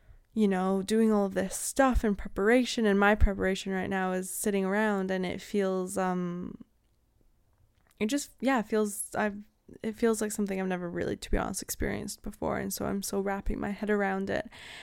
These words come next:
And I, I'm just, I'm so ready to go, go, go, and just to move. And I, and I can't, and I'm stuck.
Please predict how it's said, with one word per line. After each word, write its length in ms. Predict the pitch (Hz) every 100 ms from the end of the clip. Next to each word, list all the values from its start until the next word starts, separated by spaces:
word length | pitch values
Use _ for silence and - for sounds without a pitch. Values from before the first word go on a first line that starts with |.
| - -
And 200 | 214 208 - -
I, 560 | 208 202 202 202 202 -
I'm 200 | - 214
just, 260 | 208 208 -
I'm 140 | 208 196
so 320 | - 208 208
ready 600 | 196 190 190 202 208 - - _ _
to 100 | -
go, 320 | 202 180 180 185
go, 400 | 185 180 180 - - -
go, 320 | - 180 196 226
and 120 | 202
just 220 | 190 -
to 60 | -
move. 580 | 185 185 175 180 214 220
And 140 | 196 185
I, 240 | 180 - -
and 100 | 190
I 80 |
can't, 360 | 196 - 170 -
and 100 | -
I'm 120 | -
stuck. 440 | 202 - 180 -